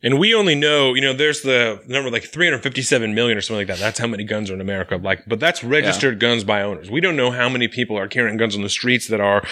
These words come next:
Speaker 1: that are, there was the guy who fucking stole ninety-eight guns from the,
Speaker 2: Yep.
Speaker 1: from the store on Gorse that are all already gone.
Speaker 2: There's still
Speaker 1: You know what I'm
Speaker 2: seventy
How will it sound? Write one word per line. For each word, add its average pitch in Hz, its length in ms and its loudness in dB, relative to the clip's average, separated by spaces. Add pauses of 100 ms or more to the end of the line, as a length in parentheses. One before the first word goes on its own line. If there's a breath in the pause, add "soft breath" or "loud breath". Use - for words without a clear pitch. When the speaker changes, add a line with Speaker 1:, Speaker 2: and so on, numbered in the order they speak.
(160 loud breath)
Speaker 1:
that 117 100 2
are, 113 140 4
there 147 260 2
was 180 140 4
the 143 80 -2
guy 165 240 4
who 190 140 0
fucking 190 320 0
stole 190 240 2
ninety-eight 180 560 2
guns 175 340 2
from 165 240 2
the, 143 380 2
Speaker 2:
Yep. 113 80 2
Speaker 1:
from 170 80 4
the 160 60 0
store 180 200 2
on 170 80 2
Gorse 156 240 2
that 127 160 2
are 120 120 4
all 156 300 4
already 151 220 4
gone. 107 280 0 (100)
Speaker 2:
There's 110 160 2
still 143 200 4
Speaker 1:
You 139 120 2
know 143 80 2
what 139 180 2
I'm 160 80 2
Speaker 2:
seventy 139 140 -2